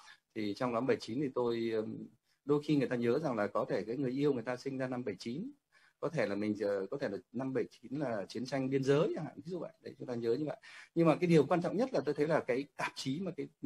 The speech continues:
cái bài báo họ đăng ấy, đó là tạp chí Cut, đó là từ, về, về, về tiêu hóa. Thì chắc là tạp chí này cũng rất nổi tiếng, vì nếu mà làm về tiêu hóa thì các bạn sẽ biết, nó là rất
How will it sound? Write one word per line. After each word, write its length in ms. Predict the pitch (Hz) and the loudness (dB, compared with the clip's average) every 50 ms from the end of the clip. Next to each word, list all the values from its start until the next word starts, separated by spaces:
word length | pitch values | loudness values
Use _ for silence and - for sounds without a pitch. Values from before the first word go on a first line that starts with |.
| 131 131 - | -6 -4 -4
cái 180 | 135 127 143 160 | -6 -4 -4 -2
bài 120 | 131 117 104 | -2 0 2
báo 260 | 107 101 110 147 165 | 2 2 2 0 -4
họ 120 | 143 - | -4 0
đăng 180 | 139 143 135 123 | 0 0 0 0
ấy, 100 | 117 117 - | -6 -6 -6
đó 120 | 113 113 | -6 -4
là 120 | 123 113 - _ | -4 -6 -10 _
tạp 160 | - - 90 - | -12 -12 -12 -12
chí 140 | - - 107 | -12 -14 -8
Cut, 160 | 110 - 170 - - _ _ _ _ _ - | -2 0 0 0 -2 _ _ _ _ _ -8
đó 80 | 110 110 | -4 -4
là 160 | 110 95 90 85 - _ | -4 -4 -4 -8 -10 _
từ, 280 | - 82 90 95 98 92 90 | -12 -10 -8 -8 -10 -10 -6
về, 220 | 104 101 92 90 | -4 -4 -4 -4
về, 200 | 85 92 87 87 | -4 -6 -8 -8
về 280 | 82 - 85 82 82 82 _ | -8 -8 -10 -12 -12 -14 _
tiêu 120 | - 135 120 | -4 -4 -2
hóa. 260 | 104 104 101 127 - - - - - - - - - _ - | 0 0 -2 -2 -4 -12 -18 -20 -20 -20 -20 -20 -20 _ -12
Thì 60 | 107 | -4
chắc 220 | - - 226 - - | 0 0 0 0 0
là 60 | 160 | -8
tạp 140 | - 98 - | -10 -10 -8
chí 140 | - 117 | -4 -2
này 160 | 127 143 107 87 | -2 -2 -2 -4
cũng 140 | 90 95 | -6 -10
rất 180 | 110 - 87 - | -8 -6 -4 -4
nổi 120 | 113 87 - | -4 -4 -2
tiếng, 240 | - 95 110 156 147 | -2 -4 -4 -4 -6
vì 120 | 110 95 92 | -8 -6 -4
nếu 160 | 101 98 104 | -2 -2 -2
mà 140 | 139 135 110 | -2 -2 -2
làm 220 | 101 101 95 87 | 0 -2 -2 -2
về 60 | 85 87 | -4 -4
tiêu 100 | 113 107 | -4 -2
hóa 160 | 101 95 101 | -2 -2 -4
thì 60 | 104 95 | -4 -6
các 60 | - 107 | -6 -6
bạn 120 | - - | -8 -8
sẽ 120 | - 113 | -8 -6
biết, 120 | 120 120 - _ _ _ _ | -6 -6 -6 _ _ _ _
nó 100 | - 110 | -18 -16
là 100 | 110 107 | -16 -14
rất 160 | - - - | -12 -12 -12